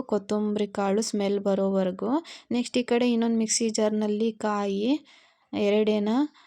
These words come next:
ಈರುಳ್ಳಿ ಕಟ್ ಮಾಡ್ಕೊಂಡಿದ್ದು ಹಾಕ್ಕೊಂಡಿದ್ದೀನಿ, ಬೆಳ್ಳುಳ್ಳಿ, ಟೊಮೊಟೊ ಎರಡು, ಶುಂಠಿ ಹಾಗೂ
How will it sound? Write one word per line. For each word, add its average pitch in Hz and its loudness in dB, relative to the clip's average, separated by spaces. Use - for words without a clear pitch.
ಈರುಳ್ಳಿ 220 4
ಕಟ್ 202 -2
ಮಾಡ್ಕೊಂಡಿದ್ದು 208 -2
ಹಾಕ್ಕೊಂಡಿದ್ದೀನಿ, 196 -2
ಬೆಳ್ಳುಳ್ಳಿ, 208 2
ಟೊಮೊಟೊ 208 2
ಎರಡು, 196 0
ಶುಂಠಿ 208 0
ಹಾಗೂ 208 0